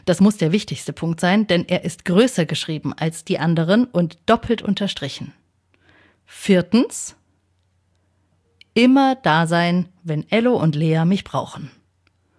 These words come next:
Oh, das hat Ole geschrieben. Oh, das ist aber schön.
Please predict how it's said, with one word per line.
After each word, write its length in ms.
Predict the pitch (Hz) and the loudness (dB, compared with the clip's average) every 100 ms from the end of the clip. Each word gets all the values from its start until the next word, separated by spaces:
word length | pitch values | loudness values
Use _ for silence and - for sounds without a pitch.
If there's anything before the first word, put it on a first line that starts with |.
| _ _ _ _ _ | _ _ _ _ _
Oh, 60 | - - - - - - - - _ _ - | -8 -6 -6 -10 -12 -16 -18 -20 _ _ 0
das 300 | 220 240 247 | 0 0 -4
hat 180 | 254 | -6
Ole 220 | 175 185 190 | -2 -2 -2
geschrieben. 600 | - - 202 180 226 - _ _ _ _ _ | -6 -2 0 2 0 -4 _ _ _ _ _
Oh, 160 | 143 135 - | -10 -10 -6
das 220 | 175 147 | -6 -6
ist 180 | - - | -12 -14
aber 200 | 95 135 | -14 -10
schön. 300 | - 135 139 | -10 -10 -12